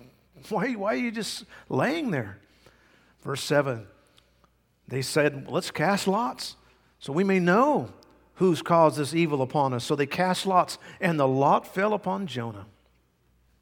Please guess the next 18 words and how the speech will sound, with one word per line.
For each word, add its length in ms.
This 180
preacher 440
was 160
so 240
far 260
from 220
God 360
that 160
God 260
had 200
to 60
use 240
an 140
unbeliever 840
to 140
get 160
his 100
attention. 560